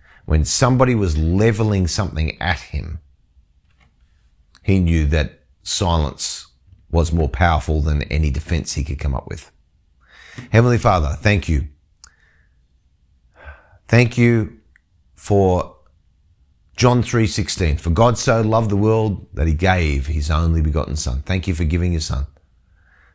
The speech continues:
"Whosoever believes in him shall not perish but have everlasting life." Thank you. Thank you, God the Father, for giving your Son.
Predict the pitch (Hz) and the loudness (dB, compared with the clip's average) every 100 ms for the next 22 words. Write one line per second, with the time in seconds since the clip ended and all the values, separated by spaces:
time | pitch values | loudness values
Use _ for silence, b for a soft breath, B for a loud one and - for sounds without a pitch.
0 | - 104 98 110 104 95 92 98 98 95 | 2 2 4 2 2 2 2 2 2 2
1 | 90 92 82 95 95 - 101 95 - 85 | 2 0 0 0 -2 -2 0 0 0 0
2 | 90 87 82 82 82 - 76 69 - - | 2 2 0 0 0 0 -2 -2 -6 -12
3 | - - 92 - 62 - _ _ _ _ | -6 0 2 0 -8 -10 _ _ _ _
4 | _ _ _ _ _ _ _ _ _ _ | _ _ _ _ _ _ _ _ _ _
5 | _ _ _ _ _ _ _ 101 113 120 | _ _ _ _ _ _ _ 2 4 4
6 | 98 117 113 - 98 101 101 - 85 92 | 4 4 2 2 2 2 -2 0 0 2
7 | 95 92 - 71 104 | 2 0 0 -2 -4